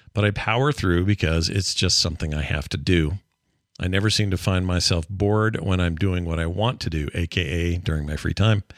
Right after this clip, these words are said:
Because if I'm not enjoying what I'm doing, I can swap to something else, watch a T V show, read a book, play a video game, et cetera.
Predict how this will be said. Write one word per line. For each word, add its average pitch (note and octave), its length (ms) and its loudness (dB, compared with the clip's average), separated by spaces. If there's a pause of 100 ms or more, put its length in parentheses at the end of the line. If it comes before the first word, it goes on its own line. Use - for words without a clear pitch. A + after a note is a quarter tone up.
(600)
Because B2+ 500 0
if - 160 -2
I'm G#2 100 0
not G#2 180 2
enjoying F#2+ 360 0
what F2+ 140 2
I'm F2 120 0
doing, G#2+ 340 0
I - 60 -2
can - 140 -2
swap - 440 0
to G#2 80 0
something E2+ 400 -2
else, G#2 600 0
watch - 220 -6
a - 40 -4
T A#2 160 0
V F#2+ 100 2
show, - 180 0
read D2 200 -4
a F#2 60 0
book, G#2+ 220 0
play D#2+ 180 -4
a E2 60 0
video F#2+ 260 2
game, C#2+ 240 -8
et D2 80 -8
cetera. - 400 0